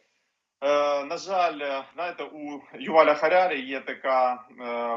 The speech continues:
вислів, що, е, цивілізація пройшла по одному єдиному ш-, шляху від,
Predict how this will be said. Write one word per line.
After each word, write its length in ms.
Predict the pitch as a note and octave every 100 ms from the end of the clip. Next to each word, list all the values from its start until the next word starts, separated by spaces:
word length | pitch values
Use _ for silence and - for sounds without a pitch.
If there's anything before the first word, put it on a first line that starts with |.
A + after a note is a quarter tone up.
| A#2+
вислів, 420 | F#3+ G#3+ - B2 G#2+
що, 460 | - C3+ C3 B2
е, 680 | A#2+ _ A#2+ A#2 A2+ A2+ A2+
цивілізація 680 | - C#3+ D3 E3+ G3 - D3
пройшла 460 | - C#3 E3+ F3
по 180 | E3+ D#3
одному 420 | D3 C3+ E3+ E3
єдиному 600 | C#3+ C3+ D3+ C#3+ C#3 C3
ш-, 180 | B2+ - _
шляху 500 | - C3+ C3 - F#2+ _ -
від, 280 | G#2+ C#3